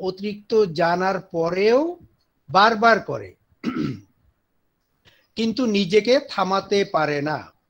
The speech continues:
একই ধরনের কোনো কাজ বা কোনো ভাবনা বারবার মনের গহীনে আনাগোনার এই অভ্যাসকেই বলা হয় ওসিডি।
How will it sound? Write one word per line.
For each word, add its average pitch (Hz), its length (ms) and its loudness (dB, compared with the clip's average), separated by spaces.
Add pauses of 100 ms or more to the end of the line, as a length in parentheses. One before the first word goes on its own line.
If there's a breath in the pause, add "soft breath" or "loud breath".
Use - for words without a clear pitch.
(1080)
একই 240 320 2
ধরনের 226 680 -2
কোনো 202 300 -6
কাজ 175 500 0
বা 185 120 -2
কোনো 180 300 -8
ভাবনা 156 760 -6 (1400)
বারবার 196 500 4
মনের 190 480 -2
গহীনে 202 440 -4
আনাগোনার 175 760 -2
এই 170 220 -4
অভ্যাসকেই 180 800 -4
বলা 160 280 -2
হয় 214 280 0 (440)
ওসিডি। 170 840 -4